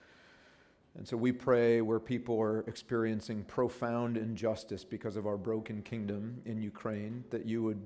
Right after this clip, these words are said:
you would be present in rescuing ways, and that you would stand against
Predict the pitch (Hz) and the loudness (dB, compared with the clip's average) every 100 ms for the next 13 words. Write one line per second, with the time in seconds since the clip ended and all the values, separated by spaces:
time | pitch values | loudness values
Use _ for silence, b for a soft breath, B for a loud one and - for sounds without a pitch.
0 | - B B B B B 123 127 127 107 | -14 B B B B B 2 6 6 4
1 | 113 - 135 120 127 120 117 110 - 110 | -2 0 2 2 2 0 0 -4 -8 -4
2 | 107 98 117 123 - 127 117 117 104 104 | -4 2 2 2 -4 -2 0 0 -2 0
3 | 113 110 110 107 101 107 110 110 95 - | 2 4 2 0 -4 -4 0 0 -2 -6
4 | - 110 110 107 104 113 98 120 117 123 | -6 -2 -2 -2 -2 -4 -4 -2 -2 -2
5 | - - | -8 -14